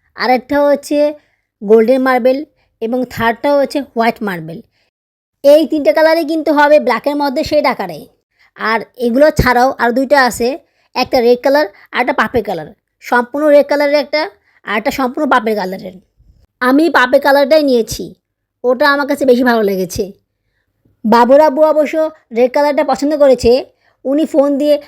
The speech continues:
বারবার জিজ্ঞেস করেছে, "কোন কালারটা নিবা?" আমি বারবার বলেছি,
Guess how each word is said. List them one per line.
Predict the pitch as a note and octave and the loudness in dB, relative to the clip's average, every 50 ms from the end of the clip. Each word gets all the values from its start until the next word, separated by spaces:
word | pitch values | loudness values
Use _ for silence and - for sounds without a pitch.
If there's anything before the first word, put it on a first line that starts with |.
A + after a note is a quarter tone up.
| _ - | _ -2
বারবার | G#3+ A#3+ A#3+ A#3+ D4 C4+ | 0 2 2 2 2 0
জিজ্ঞেস | A#3+ B3 B3+ - - | 2 0 -2 -2 0
করেছে, | - A3 A3 G#3 - A3+ G3 F#3+ A3 | 2 2 2 2 0 -2 -6 -6 -8
"কোন | - - C4 C4+ B3+ | -2 -2 -2 0 0
কালারটা | C#4+ B3 A#3 A3+ B3 A#3 | 0 0 0 0 -2 0
নিবা?" | A3 G#3+ G3+ G#3 G3 F#3 - _ _ _ _ _ _ _ _ _ _ _ | 0 0 -2 -4 -6 -12 -14 _ _ _ _ _ _ _ _ _ _ _
আমি | - - C4 C#4 D#4+ D#4 | -2 0 0 2 2 2
বারবার | C#4 C4+ C4 B3+ B3 D4+ D#4 | 4 4 4 4 4 2 4
বলেছি, | D4 C#4 C4 B3 A3+ - - B3+ F#3 F#3+ | 4 4 4 4 2 2 -4 -10 -12 -12